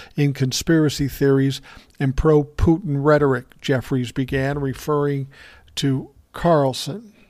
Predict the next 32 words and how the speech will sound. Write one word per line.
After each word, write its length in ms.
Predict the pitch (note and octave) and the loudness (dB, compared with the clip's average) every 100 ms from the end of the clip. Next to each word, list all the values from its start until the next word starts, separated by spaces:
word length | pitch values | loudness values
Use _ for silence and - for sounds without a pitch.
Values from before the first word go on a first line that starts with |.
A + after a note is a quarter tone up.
| _ _ _ _ _ _ _ _ _ _ _ _ _ _ _ | _ _ _ _ _ _ _ _ _ _ _ _ _ _ _
And 100 | D#3 | 0
that 140 | G#3+ G#3+ | 0 2
just 240 | G3+ - | -2 -2
seemed 320 | - E3+ D3+ | -2 -2 0
weird. 320 | C3 C#3 D#3 | -2 0 -2
He 80 | D3 | -2
didn't 240 | F#3 A3+ F3+ | 0 0 2
give 180 | F3+ | 0
it 100 | E3+ | 2
over 180 | D#3 D3 | 2 2
to 60 | - | -2
Fox 460 | - C#3+ C3 - | -4 -4 -4 -6
News. 280 | D3 C#3+ C3+ | -2 -2 -2
He 60 | D3 | -6
gave 260 | C#3+ C3 | -4 -4
it 80 | B2+ | -6
specifically 960 | - - C3+ - C#4 - G3 D3 C#3 C3+ - - - - - | -12 -10 -8 -4 -2 0 -2 0 -2 -4 -12 -20 -20 -16 -4
to 240 | C#3+ C3 | 0 0
Tucker 440 | - C#3+ C#3+ C3+ | 0 -2 0 -4
Carlson, 800 | B2 - F3 D#3+ C#3 - C3+ B2 - _ - _ _ - | -4 -2 2 2 2 0 -4 -4 -8 _ -20 _ _ -6
who 340 | D#3+ E3+ E3 | 0 2 4
had 100 | D#3 | 2
spent 320 | - - A3 | -2 2 4
a 60 | F#3 | 4
lot 200 | F#3 G#3+ | 4 2
of 80 | F3+ | 2
time 280 | D3+ D3+ E3 | 0 0 0
talking 340 | D3+ D3+ E3 | 0 0 -4
shit 420 | - B3 A3 G3 _ | -4 -2 -2 -4 _
about 480 | D#3 C#3 D3+ D#3 - | -8 -4 -2 -2 -4
Kevin 320 | D#3 D#3+ E3 | -4 -2 -2
McCarthy. 640 | E3+ E3 F#3 G#3+ - C#3 | -4 -2 0 0 -4 -10